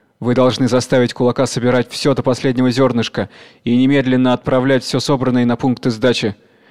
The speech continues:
Крестьяне отказываются работать. Они рассчитывают на зерно прошлых сборов, которые они прятали в своих погребах.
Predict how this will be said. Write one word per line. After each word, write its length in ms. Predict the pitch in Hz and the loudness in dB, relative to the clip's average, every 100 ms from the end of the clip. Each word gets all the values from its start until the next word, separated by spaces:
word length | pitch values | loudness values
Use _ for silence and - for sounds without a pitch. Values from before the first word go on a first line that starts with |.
| _ _ - | _ _ -6
Крестьяне 460 | 127 123 - 139 | -4 -2 0 0
отказываются 580 | 135 - 139 120 117 - | 0 0 0 2 0 0
работать. 440 | 123 117 113 107 - - - | 0 0 -2 -4 -8 -16 -4
Они 200 | 120 143 | 0 2
рассчитывают 580 | 139 - 135 127 120 | 0 -2 -2 -2 0
на 60 | 127 | -2
зерно 280 | 123 123 127 | -2 -2 -2
прошлых 380 | - 127 143 120 | -2 -2 -2 -6
сборов, 360 | 120 135 120 | 0 2 0
которые 320 | - 123 123 | -2 -2 0
они 140 | 123 123 | 0 0
прятали 320 | 127 123 120 | -2 -2 -2
в 60 | 110 | -4
своих 240 | 127 120 | -2 -2
погребах. 560 | - 120 120 117 107 | -4 -2 0 0 -2